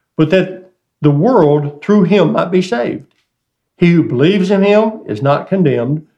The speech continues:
but he who does not believe is condemned already, because he has not believed in the name of the only begotten Son of God. Again, this is a passage of Scripture that is so, um, I think it's profound,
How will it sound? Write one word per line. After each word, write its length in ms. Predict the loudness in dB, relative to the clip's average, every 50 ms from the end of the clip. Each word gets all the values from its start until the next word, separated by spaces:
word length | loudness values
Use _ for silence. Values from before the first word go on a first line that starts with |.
| _ _ _ _
but 160 | -4 -2 0
he 160 | 2 2 2 2
who 140 | 2 2
does 220 | 0 0 -2 -2 0
not 240 | 0 0 0 0 -2
believe 400 | -2 0 0 0 -2 -4 -6 -8
is 180 | -14 -20 -14
condemned 380 | -8 -8 -4 -2 -2 -2 -2 -4
already, 540 | -4 -4 -2 -2 -2 -2 -4 -10 -16 _ _ _ _ _ _ _
because 300 | -6 -2 -2 0 0 0
he 100 | 0 0
has 160 | 0 0 -2
not 240 | -2 -2 -2 -2 -4
believed 460 | -2 0 0 2 2 0 0 -4 -6
in 100 | -6 -6
the 80 | -6 -4
name 320 | -2 -2 -2 -2 -4 -8
of 60 | -10 -16
the 100 | -16 -14
only 220 | -12 -10 -10 -10
begotten 400 | -10 -12 -10 -12 -12 -12 -14 -16
Son 220 | -12 -10 -10 -10
of 140 | -10 -12 _
God. 260 | -16 -14 -14 -16 -16 _ _ _ _ _ _ _ _ _ _ _ _ _ _ _ _ _ -10
Again, 340 | -6 -2 0 0 0 -2 -4
this 220 | -4 -6 -6 -6 -6
is 100 | -6 -6
a 60 | -6
passage 500 | -4 -2 0 0 0 0 -2 -6 -6 -8
of 80 | -10
Scripture 460 | -10 -4 -2 -2 -2 -2 -2 -2 -2 -2
that 240 | -2 -4 -8 -10 -14 _ _ _ _ _ _ _
is 260 | -2 -2 -2 -2 -2 0
so, 460 | 0 2 2 0 -2 -6 -8 -10 -16 _ _ _ _ -4
um, 640 | -2 0 0 0 0 -2 -4 -6 -8 -10 -14 _ _ -6
I 100 | -6 -4
think 240 | -2 -2 -2 -4 -4
it's 80 | -8
profound, 640 | -12 -12 -10 -6 -4 -2 -2 -2 -4 -6 -8 -12 -16